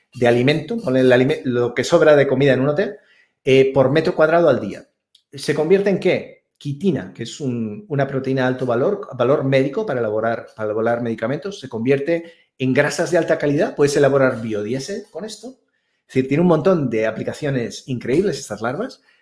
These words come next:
pero además es que es un alimento perfecto para los pollos que estábamos hablando antes. Aquí ten-, puedes tener un ciclo regenerativo, de hecho, en el cual tendrías un balance positivo de biomasa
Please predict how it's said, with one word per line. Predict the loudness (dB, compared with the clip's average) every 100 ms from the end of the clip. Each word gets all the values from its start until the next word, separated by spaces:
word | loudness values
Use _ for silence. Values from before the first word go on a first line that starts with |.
| _
pero | 0
además | 2 2 0
es | -4
que | -4
es | 0
un | 2
alimento | 2 2 -2 -4
perfecto | -6 -6 -6 -8 -20 _ _ _ _ _ _ _
para | 2 4 4 0 -10 _ _ _ _
los | -8
pollos | -8 -12 -14 -20 _
que | -8
estábamos | -2 -2 -2
hablando | -6 -8 -12
antes. | -14 -14 -14
Aquí | -6 0
ten-, | 0 2
puedes | 0 2
tener | 0
un | 0
ciclo | -2 -4 4 4
regenerativo, | 4 2 4 2 2 0 -2 -4 _ _
de | -4 -4
hecho, | -4 -12 -16 _ _ _
en | -2
el | -2 4
cual | 2 2
tendrías | -4 -4 0 0 -2 -4
un | 0 4
balance | 4 4 0
positivo | -4 -6 -4 -2 0
de | -2
biomasa | -4 -8 -10 -16